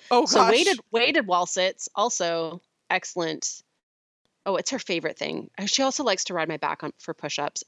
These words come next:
Speaker 2: And let's be clear, I cannot do a push-up with a forty-seven pound weight on my back.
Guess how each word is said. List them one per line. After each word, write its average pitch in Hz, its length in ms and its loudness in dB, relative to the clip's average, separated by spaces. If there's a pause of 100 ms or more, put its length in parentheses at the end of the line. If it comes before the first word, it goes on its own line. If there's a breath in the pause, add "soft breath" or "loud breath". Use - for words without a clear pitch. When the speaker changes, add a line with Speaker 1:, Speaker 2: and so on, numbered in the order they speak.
Speaker 2:
And 196 320 2 (120)
let's 185 340 0
be - 160 -8
clear, 156 460 -4 (120)
I 160 120 0
cannot - 760 -2
do 156 160 -2
a 180 100 0
push-up 220 420 0
with 160 140 -4
a 151 60 0
forty-seven - 640 -4
pound 147 260 -4
weight - 260 -2
on 170 80 0
my 180 120 2
back. 196 340 2